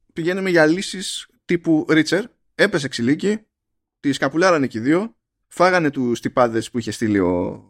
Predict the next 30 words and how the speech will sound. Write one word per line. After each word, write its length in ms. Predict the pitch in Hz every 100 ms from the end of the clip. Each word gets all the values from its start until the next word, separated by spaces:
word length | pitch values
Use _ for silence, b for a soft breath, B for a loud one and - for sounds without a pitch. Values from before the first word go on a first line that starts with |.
| _ 95
Λάγκστον. 560 | 104 190 - 214 254 _ _ _ _ _ _ _ _
Ε, 680 | - 151 156 147 147 123 - _ -
και 100 | 175
για 100 | 175
να 100 | 190
μην 100 | 190
μπλέκουνε 400 | 185 175 147 131
τώρα 920 | 131 120 110 104 98 92 87 87 92
με 120 | 123
το 120 | 113
να 80 | 113
εξηγήσουνε 600 | 113 127 135 - 117 110
το 100 | 113
ένα 220 | 120 127
πτώμα, 320 | 110 123 117 107
το 100 | 113
άλλο 160 | 120
πτώμα, 440 | - 123 113 104 98
να 80 |
μην 80 | 123
τα 80 | 143
αφήνουν 320 | 127 120 107
έτσι 200 | 107 117
έξω, 320 | 160 - 247 _ _ _ _ _ _ _ _ _ _ _ _ _
ήταν 300 | 170 170 160
όλο 200 | 165 170
αυτό 200 | 139 165 -
σε 180 | - 139
περίπου 260 | 139 156
οικοδομή 460 | 139 120 107 202